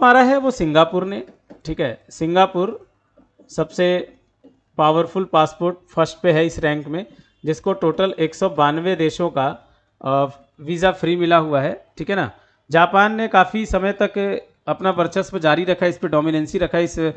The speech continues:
इंडेक्स पे, but जापान अब तीसरे पे आ गया है। अगर हम जापान की बात करेंगे तो जापान इसमें थर्ड पे आ चुका है, ठीक है। इस इंडेक्स के अंदर जापान तीसरे पे आ गया है। वहीं सेकंड की बात करें तो सेकंड पे,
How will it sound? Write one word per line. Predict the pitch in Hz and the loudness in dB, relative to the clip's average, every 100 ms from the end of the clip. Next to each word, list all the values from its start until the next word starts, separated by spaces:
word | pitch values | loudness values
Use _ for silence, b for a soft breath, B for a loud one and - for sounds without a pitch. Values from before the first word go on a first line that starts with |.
| B B - | B B -8
इंडेक्स | 147 156 170 | -2 0 0
पे, | - 196 | -4 -4
but | 190 | -2
जापान | 156 160 175 185 | 0 2 2 0
अब | 180 | -2
तीसरे | - 156 165 180 | -4 -6 -4 -4
पे | 180 | -2
आ | 147 | -2
गया | 131 143 | -2 -4
है। | |
अगर | - 147 160 | -4 -4 -2
हम | 165 170 - | -2 -6 -12
जापान | 123 143 143 165 175 | -2 -2 0 0 0
की | 185 | -2
बात | 170 143 | -2 -2
करेंगे | - 123 120 165 240 _ _ _ _ _ _ _ _ - | -4 -6 -6 -10 -12 _ _ _ _ _ _ _ _ -4
तो | |
जापान | 160 147 160 - 180 196 | -2 2 2 4 0 0
इसमें | 208 165 139 135 | -4 -8 -6 -6
थर्ड | - _ _ 165 165 | -8 _ _ 2 2
पे | 170 170 | 2 0
आ | 127 | 0
चुका | - 101 98 | -2 -12 -14
है, | 90 | -14
ठीक | - 165 | -8 -6
है। | |
इस | 160 156 - | -6 -6 -6
इंडेक्स | 156 165 160 | -2 -2 -2
के | - | -4
अंदर | 147 156 | -4 -2
जापान | 147 131 127 151 | -2 -2 0 -4
तीसरे | 160 139 139 135 | -6 -8 -6 -6
पे | 127 | -6
आ | 101 | -8
गया | 95 95 | -10 -14
है। | 92 B B B B | -16 B B B B
वहीं | 147 170 208 220 - | -2 0 -2 -4 -6
सेकंड | - 170 202 202 | -4 -2 -2 -4
की | |
बात | 208 175 175 | 0 0 0
करें | 170 202 | -4 -4
तो | 202 | -6
सेकंड | - 160 190 196 | -6 -4 -4 -4
पे, | 196 | -6